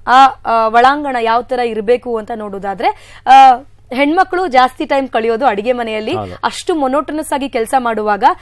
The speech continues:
Speaker 1: ಅದರ ಅಂದ ಚಂದ ಜಾಸ್ತಿ ಇದ್ದಲ್ಲಿ ಸ್ವಲ್ಪ ಖುಷಿ ಖುಷಿಯಾಗಿ ಅಡಿಗೆ ಮಾಡ್ತಾರೆ, ಅದು ಟೇಸ್ಟಿಯಾಗಿ ಕೂಡ
Speaker 2: ಹಾ,
Speaker 1: ಬರುತ್ತೆ.
Speaker 2: ಹೌದು.
Speaker 1: ಹೀಗಾಗಿ ಅಲ್ಲಿ ಆರ್ಕಿಟೆಕ್ಚರಲ್ ಪ್ಲಾನ್ಸ್ ಎಷ್ಟು
Speaker 2: ಹ್ಮ್.
Speaker 1: ಇಂಪಾರ್ಟೆನ್ಸ್ ಅಂತ ಹೇಳ್ತೀರಾ ನೀವು?
Speaker 2: ಅಲ್ಲಿ, ಆ,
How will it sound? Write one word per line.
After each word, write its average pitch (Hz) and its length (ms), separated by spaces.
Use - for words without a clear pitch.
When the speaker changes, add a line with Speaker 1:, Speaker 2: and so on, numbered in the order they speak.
Speaker 1:
ಅದರ 247 320
ಅಂದ 277 300
ಚಂದ 339 300
ಜಾಸ್ತಿ 233 400
ಇದ್ದಲ್ಲಿ 240 260
ಸ್ವಲ್ಪ 349 280
ಖುಷಿ 330 300
ಖುಷಿಯಾಗಿ 320 520
ಅಡಿಗೆ 233 260
ಮಾಡ್ತಾರೆ, 285 380
ಅದು 262 200
ಟೇಸ್ಟಿಯಾಗಿ 269 500
ಕೂಡ 254 120
Speaker 2:
ಹಾ, 247 60
Speaker 1:
ಬರುತ್ತೆ. 233 320
Speaker 2:
ಹೌದು. 120 340
Speaker 1:
ಹೀಗಾಗಿ 339 440
ಅಲ್ಲಿ 311 340
ಆರ್ಕಿಟೆಕ್ಚರಲ್ 240 880
ಪ್ಲಾನ್ಸ್ 226 640
ಎಷ್ಟು 269 260
Speaker 2:
ಹ್ಮ್. 233 100
Speaker 1:
ಇಂಪಾರ್ಟೆನ್ಸ್ 220 400
ಅಂತ 208 160
ಹೇಳ್ತೀರಾ 208 440
ನೀವು? 226 220
Speaker 2:
ಅಲ್ಲಿ, 156 260
ಆ, 151 120